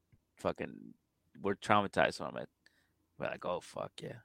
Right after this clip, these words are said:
Shell shock. We're all shell shocked from fucking Natalie. Um, so, yeah, so, so what else? What else? What else do we got on?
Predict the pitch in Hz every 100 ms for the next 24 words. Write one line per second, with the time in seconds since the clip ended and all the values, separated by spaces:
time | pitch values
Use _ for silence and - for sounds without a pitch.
0 | _ - 143 151 - 107 82 101 101 -
1 | 107 98 - 57 60 - - - - 65
2 | 80 65 - _ _ _ - - - -
3 | - _ - - 92 87 85 90 - -
4 | _ _ _ - - 175 180 127 180 170
5 | 196 214 180 147 175 151 113 120 95 87
6 | 71 73 85